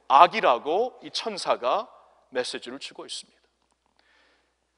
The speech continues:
그리고 그의 이름을 예수라고 부르라. 예수라는 뜻은 구원, 하나님이 구원하시다라는 뜻인데,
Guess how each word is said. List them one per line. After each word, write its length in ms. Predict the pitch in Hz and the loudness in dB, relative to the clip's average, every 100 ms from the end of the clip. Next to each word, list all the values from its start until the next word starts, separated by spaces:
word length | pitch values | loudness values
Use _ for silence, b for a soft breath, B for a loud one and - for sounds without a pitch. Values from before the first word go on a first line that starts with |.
| _ - | _ -2
그리고 280 | - 220 220 | 4 8 8
그의 280 | 226 247 | 8 4
이름을 380 | 208 220 247 156 | 4 2 0 2
예수라고 560 | 165 226 - 269 247 214 | 6 6 4 2 2 0
부르라. 360 | 190 190 160 | -4 2 2
예수라는 520 | 131 208 226 214 208 202 | 6 4 6 2 2 -2
뜻은 260 | 202 220 | -6 -8
구원, 340 | - 190 185 117 | -8 -2 -2 0
하나님이 400 | 202 208 196 202 | 0 0 0 -8
구원하시다라는 840 | - 202 190 165 - 160 151 156 | -4 -4 -4 -4 -2 0 -2 -6
뜻인데, 680 | 156 - 113 110 165 120 | -12 -12 -12 -6 -4 -4